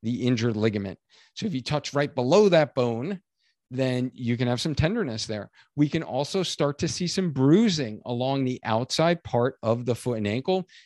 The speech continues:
Usually that is associated with more of a grade two and grade three, so a more severe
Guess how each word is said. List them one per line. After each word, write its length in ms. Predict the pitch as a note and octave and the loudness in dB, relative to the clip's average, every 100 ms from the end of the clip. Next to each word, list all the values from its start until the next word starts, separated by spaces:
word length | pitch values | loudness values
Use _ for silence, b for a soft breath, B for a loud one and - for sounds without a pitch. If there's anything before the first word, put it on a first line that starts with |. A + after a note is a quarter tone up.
| B | B
Usually 800 | F#2+ G2+ A2+ C#3 D3+ F3+ F#3 G3+ | -8 2 4 6 4 4 2 2
that 300 | F3 A#2+ - | 2 0 -2
is 220 | A#2+ B2 | -4 -2
associated 580 | C3 - B2 B2 E3 D#3 | -4 -4 -4 0 0 2
with 180 | C#3+ - | -2 -2
more 140 | A2 | -2
of 80 | A2 | 0
a 140 | A2+ A2 | 0 0
grade 360 | A2 G#2 G#2+ | 2 2 0
two 300 | - A#2 C#3 | -2 0 0
and 100 | C#3+ | 0
grade 300 | G#2+ A2 G#2 | -2 -2 -2
three, 400 | - G#2 A2+ G#3 | -4 0 2 2
so 280 | - B2 A2 | 0 -2 -2
a 40 | |
more 280 | G#2 G#2+ A#2 | -2 -2 -2
severe 720 | - G#2 E3 A#2 D3 C3+ C#3 | -4 -6 -2 2 4 4 2